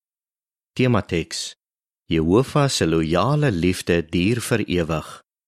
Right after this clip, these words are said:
Psalm honderdsesendertig, vers een.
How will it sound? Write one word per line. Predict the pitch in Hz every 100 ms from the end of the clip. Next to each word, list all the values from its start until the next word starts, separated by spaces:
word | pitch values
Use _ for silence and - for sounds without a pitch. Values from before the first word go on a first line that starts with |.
| _ _ -
Psalm | 95 101 90
honderdsesendertig, | 87 98 - 101 - 85 80 76 90 -
vers | 95 92 -
een. | 90 78